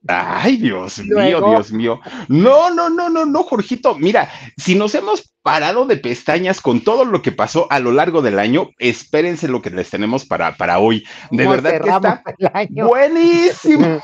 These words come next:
Speaker 2: <laughs>
Speaker 1: buenísimo, buenísimo. Oigan, gracias por conectarse con nosotros como todas las tardes a las dos de la tarde, justamente valga la redundancia, en estos canales que son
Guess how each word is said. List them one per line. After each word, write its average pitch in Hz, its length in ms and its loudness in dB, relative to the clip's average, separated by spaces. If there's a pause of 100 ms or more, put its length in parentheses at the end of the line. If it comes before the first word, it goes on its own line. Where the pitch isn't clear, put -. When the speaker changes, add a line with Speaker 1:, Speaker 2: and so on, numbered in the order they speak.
Speaker 2:
<laughs> 240 240 2
Speaker 1:
buenísimo, 214 960 0
buenísimo. 175 580 0 (300)
Oigan, 185 400 2
gracias 226 400 0
por - 100 0
conectarse 151 480 0
con 127 140 -4
nosotros 139 420 0
como 104 220 -4
todas 143 180 4
las 143 160 -2
tardes 104 340 -2
a - 40 -4
las 82 160 -8
dos 110 160 0
de 131 80 0
la 135 160 0
tarde, 139 260 0
justamente 117 480 -6
valga 90 220 -4
la 87 80 -2
redundancia, 101 560 -4 (300)
en 135 120 2
estos 196 300 0
canales 180 440 0
que 185 120 -2
son 294 240 2